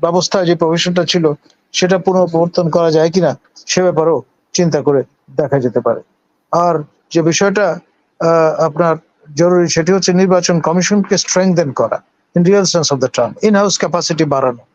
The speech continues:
মাঠ প্রশাসনের উপর নির্ভরতা যত কমিয়ে নিয়ে আসা যায়, তত ভালো। এবং পুরো প্রক্রিয়াটা, বিষয়টি হতে হবে স্বচ্ছ এবং সেই সঙ্গে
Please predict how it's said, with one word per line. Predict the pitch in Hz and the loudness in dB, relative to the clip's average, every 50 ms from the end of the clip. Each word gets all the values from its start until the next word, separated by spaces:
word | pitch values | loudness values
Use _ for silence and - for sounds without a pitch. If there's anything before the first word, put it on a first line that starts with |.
| _ _ _ _ - | _ _ _ _ -4
মাঠ | 180 202 196 - | -4 -4 -2 -2
প্রশাসনের | 214 202 160 196 208 202 202 | -4 -2 0 0 0 2 2
উপর | 196 202 208 | 2 2 0
নির্ভরতা | 190 180 160 160 185 170 170 196 208 190 294 - | 0 -2 -2 0 0 2 2 2 2 2 0 0
যত | 180 170 190 180 - | 0 0 0 0 -2
কমিয়ে | 185 - 190 185 196 196 | 0 0 0 2 2 2
নিয়ে | 185 180 175 | 2 2 2
আসা | 175 160 180 196 | 2 2 0 0
যায়, | 180 196 208 220 226 - _ _ _ _ _ | 2 2 0 0 -2 -8 _ _ _ _ _
তত | - 202 190 - | -4 -2 -2 -2
ভালো। | 202 147 - 139 135 117 - - _ _ _ _ _ _ _ _ | -2 0 -2 -2 -2 -4 -8 -12 _ _ _ _ _ _ _ _
এবং | - 170 185 220 196 156 - _ _ _ _ _ _ _ _ _ _ _ _ _ _ _ _ _ _ - - _ _ | -2 0 2 0 0 -2 -6 _ _ _ _ _ _ _ _ _ _ _ _ _ _ _ _ _ _ -16 -16 _ _
পুরো | 196 190 190 175 | 0 2 2 0
প্রক্রিয়াটা, | - - 180 170 - 190 180 180 165 180 170 147 143 - _ _ - | 0 0 -2 0 2 2 2 2 2 0 0 -2 -4 -8 _ _ -4
বিষয়টি | 185 170 185 196 185 196 190 | -2 0 0 0 2 2 2
হতে | 165 170 175 180 | 2 2 2 2
হবে | 160 160 156 156 151 135 - _ _ _ _ _ _ _ - | 2 2 2 2 0 0 -4 _ _ _ _ _ _ _ -6
স্বচ্ছ | - - - 185 180 180 - - - 214 220 240 233 _ _ _ _ _ _ 160 | -6 -4 -2 -4 -6 -6 -6 -4 -2 -2 -2 -2 -4 _ _ _ _ _ _ -2
এবং | 165 170 175 175 | 0 0 0 0
সেই | 170 - 196 196 | 0 0 0 0
সঙ্গে | 190 - - 202 202 185 180 165 170 | 0 0 0 0 2 2 2 0 0